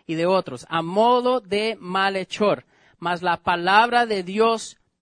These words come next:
no está presa." Aquí el versículo clave para este punto. "Por tanto, todo lo soporto por amor de los escogidos."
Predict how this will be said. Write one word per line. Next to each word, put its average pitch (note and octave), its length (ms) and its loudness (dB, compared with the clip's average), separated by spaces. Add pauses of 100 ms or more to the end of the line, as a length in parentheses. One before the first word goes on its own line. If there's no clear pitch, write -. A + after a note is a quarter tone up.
no G3+ 460 0
está F#3 480 -4
presa." F#3+ 680 -4 (440)
Aquí F3+ 280 -10
el F#3+ 120 -6
versículo F#3 480 -10
clave F#3+ 320 -4
para F3 300 -4
este F#3+ 240 -4
punto. G3 480 -4 (360)
"Por G3 220 0
tanto, B3+ 720 2 (640)
todo C#4 760 4
lo A3+ 520 0 (680)
soporto G#3 1000 0 (460)
por E3+ 180 -4
amor G#3 540 2
de G3 220 -6
los G3 380 -4
escogidos." F3+ 1040 -4